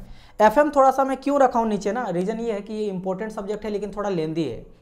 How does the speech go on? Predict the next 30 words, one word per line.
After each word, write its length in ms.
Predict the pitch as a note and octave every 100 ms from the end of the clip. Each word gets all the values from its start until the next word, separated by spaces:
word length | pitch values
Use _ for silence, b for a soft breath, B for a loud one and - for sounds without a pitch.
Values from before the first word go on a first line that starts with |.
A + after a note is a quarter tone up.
| G#3+
ये 80 | A#3+
थोड़ा 240 | A3+ A#3
बड़ा 280 | D3+ C#3+ D3+
सब्जेक्ट, 400 | - A#2 A#2 A#2+
इसमें 260 | B2 F#3
बहुत 180 | D#3+ E3+
ज़्यादा 200 | D3+ D3
पढ़ना 320 | D#3 A#2 A2
पड़ेगा 300 | G#2 G#2 G#2
आपको, 240 | G#2 - A#2
ठीक 140 | A3
है। 120 | A3+ B -
ये 80 | G#3
मैकेनिकल 420 | G#3+ G3 G3 A#3
वाले 220 | C4+ B3+ A#3+
स्टूडेंट 340 | A3 G#3 G3+
के 60 | F#3
लिए 300 | E3 A3 B B F#3
अच्छा 220 | F3+ A#3+
रहता 160 | G#3+ G3
है, 80 | F#3+
लेकिन 160 | G3
सिविल 260 | F#3+ G#3+ B3
वाले 220 | A3+ G#3
के 120 | G#3
लिए 100 | F#3+
क्या 120 | F#3
रहता 160 | F3 G3
है, 60 | G3
थोड़ा 180 | G#3+